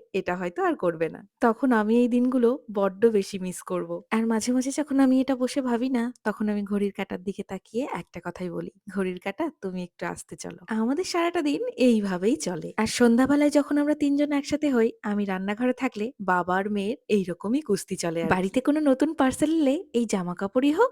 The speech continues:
বা রান্নাঘরের কোনো জিনিস, কতক্ষণে সেটা ইউজ করব এটাই ভেবে যাই। এই তাওয়াটা আজকেই এসছে। আর দেখো, মনে হলো হঠাৎ করে একটু গোলা রুটি বানাই, তাই মেহুর জন্য আজকে সন্ধ্যাবেলায় গোলা রুটি বানিয়েছিলাম। তবে মা গোলা রুটি বানালে কি হবে,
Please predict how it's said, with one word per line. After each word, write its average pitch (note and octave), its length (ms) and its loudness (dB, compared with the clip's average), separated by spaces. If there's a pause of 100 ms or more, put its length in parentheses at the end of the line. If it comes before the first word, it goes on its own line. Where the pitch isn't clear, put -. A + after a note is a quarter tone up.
বা A3+ 160 4
রান্নাঘরের F#3+ 560 0
কোনো F3+ 220 -2
জিনিস, F3 320 -8 (160)
কতক্ষণে C#4 500 0
সেটা E4+ 200 -4
ইউজ D4 340 0
করব B3+ 240 0 (180)
এটাই G3 280 0
ভেবে F3 240 -2
যাই। D#3+ 240 -6
এই B3+ 240 6
তাওয়াটা D4 480 0 (120)
আজকেই G#3 520 0
এসছে। F3 300 -8 (220)
আর F#3+ 140 -6
দেখো, G3 340 -6 (160)
মনে A3 220 0
হলো C4+ 200 2 (140)
হঠাৎ G#3 280 -4
করে G#3 160 -2
একটু G#3 180 -6
গোলা F3+ 260 0
রুটি E3+ 220 -6
বানাই, E3+ 300 -6 (180)
তাই F#3+ 140 -4
মেহুর F#3 260 -6
জন্য G#3 220 -4
আজকে G#3+ 200 -4
সন্ধ্যাবেলায় G#3+ 540 -2
গোলা F#3 260 0
রুটি F3+ 180 -2
বানিয়েছিলাম। E3+ 580 -8
তবে C4 220 4
মা C4 280 4
গোলা C#4+ 260 4
রুটি C#4+ 180 2
বানালে C#4 320 4
কি C4+ 160 0
হবে, A#3 260 2